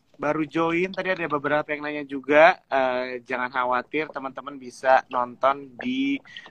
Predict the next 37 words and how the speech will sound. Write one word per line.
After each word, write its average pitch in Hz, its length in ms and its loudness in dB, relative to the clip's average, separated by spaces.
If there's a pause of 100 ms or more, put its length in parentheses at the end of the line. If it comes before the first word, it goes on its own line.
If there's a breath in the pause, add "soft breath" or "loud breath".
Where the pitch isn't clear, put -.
(140)
eh, 117 400 0
feednya 151 480 -4
ya, 127 120 -4 (120)
ada 127 80 -10
di 123 160 -8
feednya 131 240 -8
Sukor 127 240 -8
Sekuritas, 127 560 -4
karena 131 320 2
pembicaraan 131 400 -2
malam 123 320 0
hari 117 160 -2
ini, 156 400 -8
eh, 117 320 -4
akan 131 320 -6
di, 143 240 0
di - 320 -16
save 139 480 2
ya, 117 160 0
teman-teman, 117 400 -8
jadi 127 160 -6
nggak 123 160 4
akan 117 160 0
ketinggalan. 135 480 8 (480 soft breath)
Tadi 127 240 -8
karena 139 400 -4
Henry 135 400 -6
udah 135 480 -2 (560 soft breath)
mention 202 640 -2
begitu 160 320 -4
ya, 170 80 -2
beberapa 156 880 -2
rekomendasi 147 560 -14
saham 135 320 -8
menarik 135 400 -8
dan 131 160 -8
juga 151 640 0